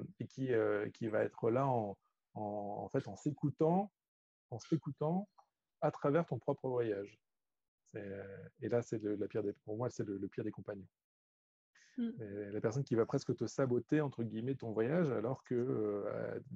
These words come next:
Speaker 1: au départ, t'étais hyper content d'y aller, puis d'un seul coup, pff, tu, tout s'écroule. Comme si, euh, comme si
Speaker 2: Et les
Speaker 1: c'était
Speaker 2: gens,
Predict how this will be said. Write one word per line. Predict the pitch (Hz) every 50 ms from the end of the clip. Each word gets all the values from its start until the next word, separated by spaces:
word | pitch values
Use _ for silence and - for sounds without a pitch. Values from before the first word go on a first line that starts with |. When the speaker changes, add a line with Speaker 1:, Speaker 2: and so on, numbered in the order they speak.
| 110 135 147
Speaker 1:
au | 123 113 113
départ, | 110 107 - 160 160 -
t'étais | - - - 113
hyper | 123 131 - 147 - -
content | - 131 - 135 123
d'y | 113 110 110
aller, | 117 170
puis | 175 - 117
d'un | 113 107
seul | - -
coup, | - 143 160
pff, | - - - - - - - - _ _
tu, | - 117 110 104 -
tout | - 156
s'écroule. | - - 131 - - 101 101 - - - _ _ _ _ _ _ _ _
Comme | - 107 95
si, | - - 143 147 135
euh, | 113 104 101 101 -
comme | - - 107
si | - 247
Speaker 2:
Et | 240
les | 262
Speaker 1:
c'était | 269
Speaker 2:
gens, | 285